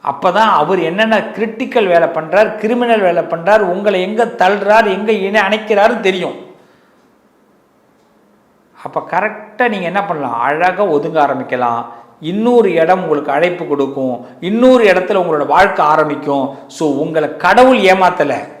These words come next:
காலம் ஏமாத்தல, பக்கத்துல இருக்கிறவங்க ஏமாத்துறதுக்கு தயாராக இருக்கிறாங்க. அதனால அவர்கள்ட்ட உஷாரா இருங்க.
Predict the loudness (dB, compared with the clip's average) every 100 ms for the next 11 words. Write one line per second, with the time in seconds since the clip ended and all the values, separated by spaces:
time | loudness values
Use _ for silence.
0 | -20 _ -4 4 6 6 6 4 2 2
1 | 0 2 0 0 -4 -14 -20 -8 -8 -2
2 | -2 -2 -4 -4 -4 -4 -4 -2 -2 -2
3 | -4 -6 -14 -4 0 4 4 4 2 -2
4 | -2 -2 -2 -4 -6 -12 -8 -6 -4 -2
5 | 0 2 2 -2 2 4 4 4 2 2
6 | 0 2 2 4 2 -2 -12 -20